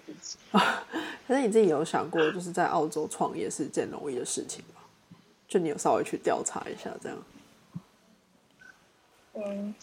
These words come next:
Speaker 1: 创业就是可能不管在哪里都不容易，
Speaker 2: 嗯。嗯哼哼。
Speaker 1: 可是至少就是我觉得你要先锁定你的目标客群。
Speaker 2: 嗯哼哼。
Speaker 1: 就是例如说像，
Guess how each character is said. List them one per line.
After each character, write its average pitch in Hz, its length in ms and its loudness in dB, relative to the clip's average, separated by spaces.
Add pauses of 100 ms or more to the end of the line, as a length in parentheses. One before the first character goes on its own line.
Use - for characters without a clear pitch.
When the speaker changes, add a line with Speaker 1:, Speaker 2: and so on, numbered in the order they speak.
(160)
Speaker 1:
创 247 320 4
业 220 240 2
就 202 160 0
是 202 160 2
可 175 140 -2
能 190 160 0
不 269 80 0
管 185 160 4
在 190 80 0
哪 170 200 0
里 165 80 0
都 165 80 0
不 180 160 0
容 175 240 6
易， - 60 -8
Speaker 2:
嗯。 - 100 -6 (100)
嗯 202 180 0
哼 202 80 0
哼。 - 0 -
Speaker 1:
可 190 120 0
是 247 280 4 (260)
至 262 180 2
少 - 240 6
就 190 140 -2
是 175 320 -2 (240)
我 175 100 4
觉 180 80 4
得 214 120 8
你 214 80 0
要 180 160 4
先 190 200 -2
锁 - 240 2
定 185 220 -2
你 147 80 0
的 160 60 0
目 175 160 2
标 165 200 8
客 151 280 2
群。 - 200 -4 (200)
Speaker 2:
嗯 180 400 0
哼 175 260 -6
哼。 170 340 -6
Speaker 1:
就 262 80 4
是 240 300 6 (280)
例 262 100 10
如 208 120 10
说 190 220 6
像， 196 380 0